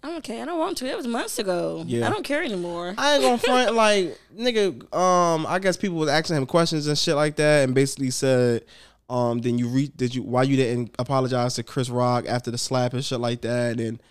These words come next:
Speaker 2: he basically saying, like, everything was fuzzy and shit like that. And somebody asked him, "Did you slap him because Jada looked at you a certain way?" He said, "No."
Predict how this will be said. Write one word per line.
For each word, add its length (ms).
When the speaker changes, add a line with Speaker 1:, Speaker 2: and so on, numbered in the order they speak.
Speaker 2:
he 220
basically 560
saying, 340
like, 320
everything 400
was 140
fuzzy 800
and 100
shit 220
like 240
that. 400
And 260
somebody 360
asked 320
him, 160
"Did 140
you 80
slap 440
him 240
because 280
Jada 260
looked 220
at 180
you 200
a 40
certain 360
way?" 320
He 140
said, 280
"No." 1120